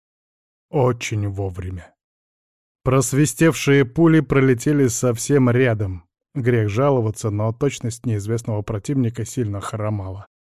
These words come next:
Густая трава смягчала падение, а раскидистый кустарник позволил перевести дух и проверить, что у меня есть в наличии.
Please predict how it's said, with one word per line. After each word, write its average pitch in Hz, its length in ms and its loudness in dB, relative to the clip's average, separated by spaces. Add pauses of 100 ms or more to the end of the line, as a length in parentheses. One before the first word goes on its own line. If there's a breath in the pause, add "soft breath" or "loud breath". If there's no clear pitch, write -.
(400)
Густая 113 420 0
трава 107 340 -2
смягчала 107 500 -6
падение, 147 440 -2
а 139 160 -6
раскидистый 160 600 -4
кустарник 180 560 -2
позволил 135 440 2
перевести 113 500 0
дух 117 420 -2
и 147 80 -6
проверить, 110 680 -4
что - 400 -6
у 139 80 -6
меня 117 260 -2
есть 104 400 -8
в 113 220 -6
наличии. 110 640 -6